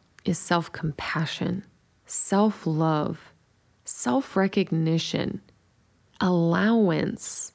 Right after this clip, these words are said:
of the self. And if you can lean into that, if you have compassion for yourself, which is self-celebration and self-acknowledgement, is simply compassion 'cause you are a gift.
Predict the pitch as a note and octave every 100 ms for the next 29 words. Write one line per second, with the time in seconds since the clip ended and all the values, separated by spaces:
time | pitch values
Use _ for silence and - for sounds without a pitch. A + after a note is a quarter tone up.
0 | - F#3+ D#3+ E3 - - - - - -
1 | - _ _ - F#3+ F#3 E3 - - -
2 | _ _ G3 E3+ G3+ A#3 A#3 B3 A#3 G3+
3 | - G3 F#3+ F3+ F3 E3+ - E3+ F3+ G#3
4 | F#3 - - - - _ - F#3 A#3 G#3+
5 | - G#3+ - G3 F#3+ G3+ G3+ G3+ - -
6 | F#3 E3 D#3+ - F3+ G3+ G3 F#3+ E3+ -
7 | E3 E3+ - F#3 E3+ E3+ - F3+ E3+ E3+
8 | E3+ E3 E3 - F#3 - - A3+ C4 B3+
9 | - E3 - A3+ A3+ - F3+ F3+ D#4 C4
10 | D#3+ C#3+ C#3 F3+ C#4 D4+ - - -